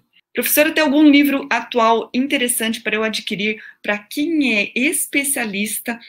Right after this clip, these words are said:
o melhor livro, aí tenho dois livros legais. O melhor livro de, desta pério básica de todos os dias é o livro da Sobrap.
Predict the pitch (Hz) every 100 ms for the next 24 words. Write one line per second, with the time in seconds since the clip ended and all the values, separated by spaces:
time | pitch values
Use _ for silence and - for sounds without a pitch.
0 | - _ 233 247 247 269 359 392 254 240
1 | 254 269 190 170 139 - _ _ 208 208
2 | 240 254 254 175 214 247 240 196 190 175
3 | 180 190 165 151 - - - - - -
4 | 214 247 330 302 262 262 214 175 - _
5 | _ _ _ _ 165 180 - 196 294 -
6 | 277 269 214 202 180 175 180 - 165 -
7 | 190 180 185 165 226 - - 208 208 214
8 | 202 185 220 - 254 220 160 -